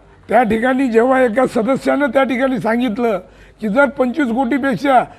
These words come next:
ह्याच्यापेक्षा जर कोणी एखादी रक्कम जास्त द्यायला तयार असेल तर ती, ते एक, तो एक विषय घ्यावा. मग त्या ठिकाणी मी ठणकावून त्या ठिकाणी सांगितलं सर्वसाधारण सभेमध्ये की माझ्याकडे एक,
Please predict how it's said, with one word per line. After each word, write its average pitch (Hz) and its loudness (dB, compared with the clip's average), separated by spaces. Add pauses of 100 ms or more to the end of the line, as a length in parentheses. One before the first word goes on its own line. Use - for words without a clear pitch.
ह्याच्यापेक्षा 240 -4
जर 285 0
कोणी 269 -2
एखादी 269 0
रक्कम 247 0 (400)
जास्त 233 0
द्यायला 247 2
तयार 247 2
असेल 269 0 (640)
तर 226 0
ती, 277 0 (500)
ते 277 6
एक, 208 -2
तो 269 2
एक 285 2
विषय 262 0
घ्यावा. 214 0 (300)
मग 208 -4
त्या 269 2
ठिकाणी 247 0
मी 254 0 (280)
ठणकावून 269 0
त्या 285 4
ठिकाणी 254 -2
सांगितलं 220 -6 (540)
सर्वसाधारण 233 2
सभेमध्ये 208 -2 (320)
की 226 -2
माझ्याकडे 247 2
एक, 240 4